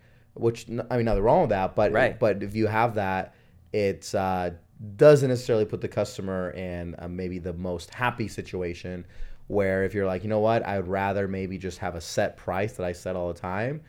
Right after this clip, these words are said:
Speaker 2: Mm-hmm.
Speaker 1: Sure, it's not really big, it's not really small either,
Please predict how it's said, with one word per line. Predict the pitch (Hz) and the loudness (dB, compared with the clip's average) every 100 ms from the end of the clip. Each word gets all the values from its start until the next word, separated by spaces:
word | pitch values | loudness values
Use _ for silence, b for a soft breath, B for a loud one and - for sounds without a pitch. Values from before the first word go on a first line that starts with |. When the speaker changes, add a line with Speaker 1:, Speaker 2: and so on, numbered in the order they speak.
| - | -12
Speaker 2:
Mm-hmm. | 104 98 | -10 -10
Speaker 1:
Sure, | - 135 | 2 4
it's | 117 - | 4 2
not | 120 117 | -2 0
really | 117 120 110 | 2 2 4
big, | 113 110 110 - | 4 4 2 -2
it's | - | -6
not | 107 92 | -4 0
really | 104 98 | 0 0
small | - 98 90 | -4 -4 -2
either, | 90 92 107 131 | -2 -2 -2 -2